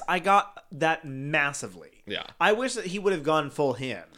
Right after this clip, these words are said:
Speaker 2: I wish that too, but this is sexier.
Speaker 1: But see, okay, so if Dixie, not saying that Dixie's ever going to try out for Drag Race, but I'm thinking that if Dixie ever went for Drag Race, she would go full cosplay vibes.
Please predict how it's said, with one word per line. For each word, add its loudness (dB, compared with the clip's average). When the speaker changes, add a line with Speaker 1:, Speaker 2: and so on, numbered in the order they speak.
Speaker 2:
I 4
wish 2
that -2
too, -4
but -2
this -2
is -8
sexier. -12
Speaker 1:
But 4
see, -4
okay, -2
so -6
if -4
Dixie, -6
not -4
saying -6
that -8
Dixie's -8
ever -4
going -10
to -18
try -10
out -14
for -14
Drag -12
Race, -20
but -8
I'm -4
thinking -12
that -6
if -4
Dixie -8
ever -4
went -10
for -8
Drag -4
Race, -8
she -6
would -12
go 0
full 2
cosplay -2
vibes. -12